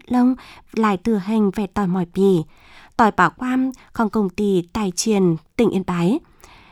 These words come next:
Công ty có mấy cài, hỏi nừng ship bằng xe tảng khét, cuồng ăn hức có mấy cài, hỏi nừng, xàm ship bằng xe bảy bưng tỉnh ướn, bản bưng, mỏi mừ có mấy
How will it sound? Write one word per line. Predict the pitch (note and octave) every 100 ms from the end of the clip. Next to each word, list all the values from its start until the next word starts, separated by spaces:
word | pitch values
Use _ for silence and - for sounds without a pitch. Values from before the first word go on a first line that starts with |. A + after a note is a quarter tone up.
| - _ -
Công | A#3+ F#3
ty | G#3 F#3
có | F3+
mấy | G3+ C#4
cài, | G#3+ F#3+ F3 E3 -
hỏi | - A#3
nừng | F#3 G#3 F#3+ F3+
ship | E3 - D4 -
bằng | G#3+ D#3+
xe | - G3
tảng | E3+ F3+ E3+
khét, | A#3 C4+ - - - -
cuồng | A#3+
ăn | - F#3+
hức | B3 -
có | G3+
mấy | B3
cài, | G#3+ F#3 D#3+
hỏi | - F#3
nừng, | G3 F#3+ E3+ - - -
xàm | - A#3 F3
ship | - C4 -
bằng | A3+ F3
xe | E3+ G3+ F#3 E3 -
bảy | - F3 G#3+
bưng | C#4
tỉnh | A3+ -
ướn, | F#3+ F3 D#4+ - - -
bản | - F#3 -
bưng, | B3+ C4 B3+ -
mỏi | A#3+ F#3
mừ | G3+ G#3+ -
có | F#3+
mấy | F3 C4+